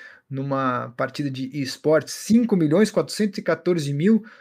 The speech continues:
novecentas e cinquenta e três pessoas assistindo. Isso daqui é um número global, que a gente leva em conta o mundo inteiro, mas basicamente muito brasileiro, Rock?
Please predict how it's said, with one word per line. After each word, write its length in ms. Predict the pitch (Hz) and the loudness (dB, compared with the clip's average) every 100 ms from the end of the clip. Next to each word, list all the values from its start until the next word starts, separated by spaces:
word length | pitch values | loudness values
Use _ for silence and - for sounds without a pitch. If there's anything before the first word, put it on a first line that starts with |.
| _ | _
novecentas 960 | - 160 170 147 - 175 220 220 196 - | -4 -2 0 -4 -6 -2 0 0 -4 -6
e 100 | 185 | -10
cinquenta 440 | 175 170 165 196 175 | -8 -8 -4 -4 -6
e 60 | |
três 300 | 147 156 175 | -4 -4 -4
pessoas 440 | - 143 - 170 156 | -4 -8 -2 -2 -2
assistindo. 680 | 151 143 - 147 139 117 - _ _ _ _ | -4 -10 -10 -8 -6 -8 -14 _ _ _ _
Isso 120 | - | 0
daqui 280 | 233 226 262 | 2 4 6
é 480 | 254 208 143 131 - _ _ _ - | 8 8 6 2 -6 _ _ _ 0
um 120 | 226 | 2
número 420 | 247 240 214 156 | 6 8 8 6
global, 760 | 123 131 202 151 151 202 247 254 | 2 0 2 4 4 6 6 4
que 80 | 196 | 2
a 40 | |
gente 380 | 208 196 208 143 | -2 -2 -2 -2
leva 320 | 131 175 190 | -2 -2 -2
em 80 | 185 | -4
conta 420 | 175 220 214 143 - _ | -4 -2 0 -2 -6 _
o 100 | - 180 | -10 -4
mundo 300 | 202 247 214 | -2 0 0
inteiro, 500 | 190 - 208 240 247 | -2 2 6 6 6
mas 400 | 233 220 - - _ - | 2 -2 -4 -14 _ -20
basicamente 880 | 143 208 240 196 202 220 - 190 135 - _ | -4 -2 -2 -2 -2 -2 -4 -6 -10 -18 _
muito 380 | - 196 262 254 | -8 -2 -2 0
brasileiro, 680 | 202 185 165 185 294 262 143 | 0 2 2 4 4 2 0
Rock? 440 | 147 127 - 117 | 0 -2 -8 -20